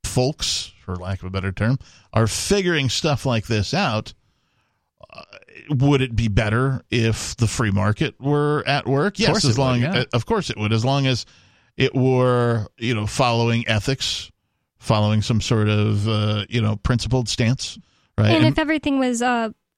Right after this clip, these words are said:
Speaker 3: out in the open, like,
Speaker 1: Yes.
Speaker 3: people knew exactly where it was coming from, then the unethical people wouldn't make it in, in the free market.
Speaker 1: Right.
Speaker 2: That's a good point.
Speaker 1: Right. So, uh,
Speaker 2: And
Speaker 1: this
Speaker 2: this is probably just the state saying, "Oh, here's a way to reduce our prison costs."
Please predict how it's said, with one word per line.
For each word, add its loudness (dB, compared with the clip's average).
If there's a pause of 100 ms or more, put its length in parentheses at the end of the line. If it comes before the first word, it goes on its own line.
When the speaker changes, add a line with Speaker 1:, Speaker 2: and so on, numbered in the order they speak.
(100)
Speaker 3:
out 4
in 2
the 2
open, 0
like, -2
Speaker 1:
Yes. 2
Speaker 3:
people 0
knew 2
exactly -2
where 0
it -2
was -4
coming 2
from, 2
then 2
the 0
unethical -2 (340)
people 2
wouldn't -2
make 0
it 0
in, 0
in 2
the 0
free -2
market. -2 (160)
Speaker 1:
Right. -2
Speaker 2:
That's -8
a -16
good -4
point. -2 (160)
Speaker 1:
Right. -4 (1120)
So, 4
uh, 2
Speaker 2:
And 2
Speaker 1:
this 2
Speaker 2:
this 0
is -2
probably 2
just 0
the 0
state 0
saying, 0 (400)
"Oh, 0
here's 0
a 2
way 0
to 0
reduce -2
our -2
prison -2
costs." -4